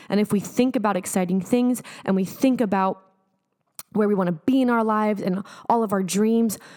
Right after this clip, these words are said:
we, we trick ourselves into thinking that those are already here, that those are already happening. And then when we reflect back to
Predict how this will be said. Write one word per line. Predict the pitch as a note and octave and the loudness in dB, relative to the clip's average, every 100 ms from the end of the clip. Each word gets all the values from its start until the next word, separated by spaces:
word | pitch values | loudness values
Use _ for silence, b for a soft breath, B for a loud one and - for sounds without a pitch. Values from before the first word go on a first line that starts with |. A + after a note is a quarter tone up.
| B | B
we, | A#3 B3 A3 | -2 0 -2
we | G3 A3+ G#3 - | -2 -2 -2 -4
trick | - E4 D4 | -4 -2 0
ourselves | B3 A3 G3+ | 0 0 2
into | G#3 F#3+ | 2 0
thinking | F3+ A#3 G#3 | 0 0 2
that | F#3 | 0
those | G3 G#3 | 0 0
are | F#3+ | 0
already | E3+ F3 E3 | 0 -2 -4
here, | - E3+ - | -8 -8 -4
that | F#3 F3+ | -2 0
those | A3 | 2
are | G#3+ F#3+ - F#3 F#3 | 0 -2 -2 0 0
already | G3 F3 G3 | 0 0 0
happening. | F3 - F3 G3+ G3+ - F#3+ b b b b b - | -4 -4 -4 -4 -6 -6 -8 b b b b b 0
And | A3+ | 2
then | B3 | 2
when | B3 | 2
we | |
reflect | A#3 G#3 G3 G#3 - | 0 -2 0 -2 -2
back | G#3+ F#3 - | -2 -2 0
to | G3 | -2